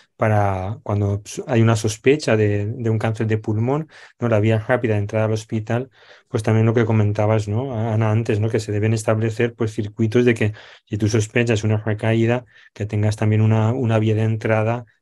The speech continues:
pues, ágil en el hospital, ¿no? Que, que el paciente lo vayan a ver en menos de una semana, se vayan a pedir las pruebas de una forma preferente para, pues, para quitarle la angustia. Y eso creo que es muy importante. Yo creo que aquí en Valencia,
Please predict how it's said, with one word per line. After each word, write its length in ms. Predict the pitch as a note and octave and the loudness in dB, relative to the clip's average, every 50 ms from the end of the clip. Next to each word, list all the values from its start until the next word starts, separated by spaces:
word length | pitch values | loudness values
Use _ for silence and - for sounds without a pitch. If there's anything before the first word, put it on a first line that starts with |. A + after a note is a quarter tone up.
| _ _ - | _ _ -10
pues, 200 | - A2 - - | -10 -10 -8 -4
ágil 420 | - C#3 A#2 G#2+ - - A2+ G#2+ A2 A#2 | -2 0 0 -2 -2 -4 -2 0 0 0
en 100 | A#2+ A2 | 0 0
el 100 | A2 G#2 | 0 0
hospital, 580 | G#2 G#2 - - G#2+ G2+ - A2+ A2+ A2+ A2+ A2 | -2 -4 -6 -6 -8 -6 -2 0 0 0 0 0
¿no? 120 | A#2 B2 | -2 -2
Que, 260 | - A2 G2+ G2+ G#2 - - - - _ _ - | -2 -4 -4 -4 -6 -10 -14 -20 -20 _ _ -4
que 340 | - G#2 G#2 G#2 G#2 G2+ A2 | 0 0 2 2 2 0 0
el 220 | C#3+ D3 B2+ G#2 | -2 -4 -4 -2
paciente 340 | G#2+ A2 G#2 A#2 A2 G#2+ A2+ | 0 0 2 2 2 2 4
lo 40 | A2 | 4
vayan 180 | A#2 A#2 A#2 | 4 4 4
a 80 | A#2 A2+ | 4 2
ver 120 | A2 G#2+ | 2 2
en 100 | G#2 G#2 | 2 2
menos 180 | G#2+ G#2 G#2 G2+ | 2 0 0 0
de 60 | G2+ A2 | 0 0
una 160 | A2 G#2 G#2+ | 2 0 0
semana, 580 | G#2+ - A2+ A2 A2+ A#2+ A#2+ B2 B2+ C3 B2+ - - - - | -2 -2 -2 0 0 0 0 0 0 -2 -2 -4 -10 -20 -18
se 100 | _ - G#2 | _ -4 0
vayan 160 | G#2+ A2 A2 | 2 2 2
a 80 | G#2 G#2+ | 2 4
pedir 160 | A#2 A2+ G#2+ | 2 2 2
las 160 | A2 G#2+ G#2+ | 2 0 -2
pruebas 220 | - - A2+ A2+ A2 | -2 -2 -2 0 0
de 40 | G#2+ | 0
una 100 | G#2 G#2 | 0 0
forma 260 | A#2+ A2+ A2 A2 G#2+ | 2 2 0 0 0
preferente 680 | - A2+ A2 - A#2+ A2+ A2+ A2+ A#2 A2+ - C3 B2+ - - - _ _ _ | 0 -2 -2 0 0 0 0 -2 -2 -2 -4 -4 -4 -6 -16 -20 _ _ _
para, 300 | - A#2+ A2+ G#2+ G#2 G2+ - | 0 2 2 2 2 0 -2
pues, 120 | A2 G#2+ | -4 -6
para 180 | - G#2 G#2 G2+ | -4 -4 -4 -4
quitarle 580 | - - G#2 G#2 G#2 G2+ G2+ F#2+ F#2 F#2 G#2+ C#3 | -6 -6 -4 -4 -4 -4 -4 -6 -6 -8 -8 -8
la 240 | C#3 A#2 A2 G#2 G2+ | -4 -2 0 0 0
angustia. 560 | G2 G2 G2 G#2 A2+ A2 - - G#2+ G2+ G2 - _ _ - - - - - - _ _ | 0 -2 0 0 0 -2 -2 -2 -4 -4 -4 -6 _ _ -20 -20 -20 -20 -20 -20 _ _
Y 60 | - A2 | -4 -2
eso 120 | G2+ A#2 | 0 2
creo 120 | A#2 A#2+ A2 | 2 2 4
que 60 | A2+ | 4
es 60 | A#2+ A2+ | 4 4
muy 160 | A2 G#2+ G#2+ | 4 4 4
importante. 720 | G#2+ G#2 - G2+ G2+ G#2 - G#2 G#2+ A2 G#2+ - G2+ G2+ - _ _ _ _ _ _ _ _ _ _ _ _ _ _ - - - - - - | 4 2 0 -2 -4 -2 -2 -2 0 -2 -2 -4 -8 -10 -12 _ _ _ _ _ _ _ _ _ _ _ _ _ _ -20 -20 -20 -20 -12 -4
Yo 180 | C#3+ B2+ A#2+ | 0 2 4
creo 120 | B2+ C3 C3 | 4 4 4
que 100 | - A#2+ | 2 0
aquí 160 | G#2+ - B2 | 0 2 2
en 120 | A#2 A#2 | 2 4
Valencia, 580 | A2+ A2 A2 A#2+ B2 B2+ A#2+ - A#2 A2 G#2 | 4 2 2 2 0 -2 -4 -2 -2 0 0